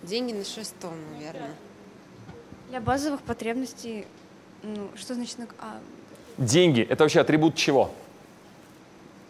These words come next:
Speaker 3: Без чего деньги, например, вообще бессмысленно? Если вы один, нужны деньги?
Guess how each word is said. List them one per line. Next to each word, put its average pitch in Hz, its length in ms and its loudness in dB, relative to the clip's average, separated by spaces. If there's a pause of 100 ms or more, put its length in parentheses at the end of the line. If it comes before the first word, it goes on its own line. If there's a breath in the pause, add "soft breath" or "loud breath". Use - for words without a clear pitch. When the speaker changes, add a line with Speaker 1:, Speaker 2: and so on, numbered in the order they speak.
(640)
Speaker 3:
Без 139 160 4
чего 175 160 6
деньги, 160 180 6
например, 120 200 6
вообще 120 240 4
бессмысленно? 120 520 0 (3000)
Если 180 200 6
вы 170 80 8
один, 123 520 4 (1120)
нужны 127 200 2
деньги? 139 300 4